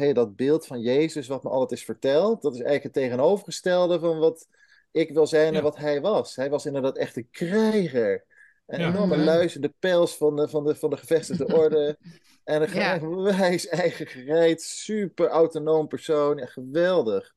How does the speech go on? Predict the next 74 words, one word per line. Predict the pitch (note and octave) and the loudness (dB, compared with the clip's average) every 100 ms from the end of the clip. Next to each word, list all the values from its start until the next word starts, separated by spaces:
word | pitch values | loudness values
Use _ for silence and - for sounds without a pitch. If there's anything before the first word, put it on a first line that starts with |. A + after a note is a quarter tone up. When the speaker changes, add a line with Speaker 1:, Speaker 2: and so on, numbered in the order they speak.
| _ | _
Speaker 1:
Echt | - C#3 - | -10 -10 -8
geweldig. | A2 A2 G2+ F#2 - _ _ | -4 0 0 -2 -6 _ _
Speaker 2:
Ja, | F3 | -4
Speaker 3:
Wel, | G3 | -2
Speaker 2:
probeer | F3 F3+ | 0 0
Speaker 3:
wat, | F3+ D#3+ | 0 -2
Speaker 2:
maar, | F3 | -4
Speaker 3:
wa-, | |
ja, | B3+ | -2
Speaker 2:
probeer | G3+ | 2
Speaker 3:
ja, | G#3+ | 2
Speaker 2:
maar | G3 | 2
Speaker 3:
toch | G3 | 0
Speaker 2:
eens | C4 | -2
een | F3 | -6
kruis, | F#3 F#3+ F#3 - | -4 -4 -4 -4
eh, | D#3 C#3 | -4 -4
probeer | - E3+ F#3 | -6 -4 -2
maar | F#3 | -2
eens | D3+ | -4
een | E3+ | -6
kruis, | - D#3+ D#3+ - - | -4 -4 -4 -6 -6
eh, | C3+ C3 B2+ C3 C#3 D#3+ C#3+ - _ | -4 -4 -6 -6 -8 -10 -14 -16 _
tien | - D3 | -8 -6
kilometer | D#3 C#3+ C3+ C3+ B2+ C3 | -6 -6 -4 -4 -6 -6
een | B2 | -4
berg | D#3 C#3+ | -4 -4
op | B2 - | -8 -16
te | _ | _
dragen, | A2+ A2+ G#2+ G#2 | -10 -8 -8 -8
weet | G#2 | -4
Speaker 1:
Ja. | A2 | -4
Speaker 2:
je | F#2 | -4
wel. | F3+ - _ _ _ | -10 -16 _ _ _
Speaker 1:
Ja. | G#2+ | -6
Speaker 2:
Die | A2 | -4
gast | C3 | -2
Speaker 3:
Maar | E3+ E3 | -2 0
ja, | |
Speaker 2:
moet | B3 | 0
echt | B3 | 0
Speaker 3:
jij | B3+ | 0
had | D4+ | 2
toch | D#3+ | 2
ook | G#3+ | 2
Speaker 2:
berensterk | F#3 - B3 | 0 0 0
Speaker 3:
bedacht, | F3 E3+ | 0 0
Speaker 2:
zijn | E3 | -2
Speaker 3:
Jan? | A#3 | -4
Speaker 2:
geweest. | C3 B2 - _ | -10 -12 -16 _
Speaker 3:
Jij | G3 G3 | -6 -4
had | A3 | -4
toch | G#3+ | -4
ook | A3 | -6
bedacht, | F#3 G3 - | -2 -2 0
Jan, | F3+ G3 | 0 0
dat | G#3+ F#3 | -2 -2
we, | F#3 F3+ F3 | 0 0 0
je | F3 | -2
had | F3 | -4
het | D#3+ | -6
ook | D#3+ | -12
getwitterd | - - E3 D#3+ | -12 -8 -8 -8
of | D#3+ | -8
zo, | D#3+ D#3 | -8 -8
van | E3 | -8
de | C#3+ C3 B2 | -8 -6 -4
Speaker 1:
<clears throat> | |
Speaker 3:
Jesus, | G#3 G#3+ - | -4 -4 -6
Jesus | G#3+ B3 A3 | -4 -2 -2
is, | G#3 D#3+ | -6 -6
eh, | B2 F3 | -6 -8
of, | - | -8
of | - | -14